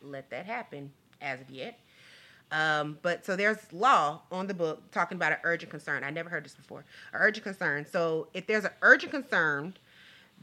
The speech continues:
then the inspector general has to consider the complaint, find it credible, and then if it is credible,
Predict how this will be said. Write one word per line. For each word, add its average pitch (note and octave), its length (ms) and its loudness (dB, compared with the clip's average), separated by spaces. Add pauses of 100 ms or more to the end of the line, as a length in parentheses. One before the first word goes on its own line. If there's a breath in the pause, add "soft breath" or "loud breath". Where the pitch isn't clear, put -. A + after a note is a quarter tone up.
then F#3+ 260 2
the F3+ 80 -2
inspector G#3+ 460 -4
general F3 600 0
has F3 240 0
to - 60 -20
consider F#3 320 -2
the F3+ 100 -8
complaint, F3 520 -4 (320)
find F3+ 220 2
it E3+ 100 -8
credible, D#3+ 640 -2 (260 loud breath)
and E3+ 160 -4
then F3 260 -2
if E3 160 -8
it E3 120 -10
is D4 200 -4
credible, E3 600 -2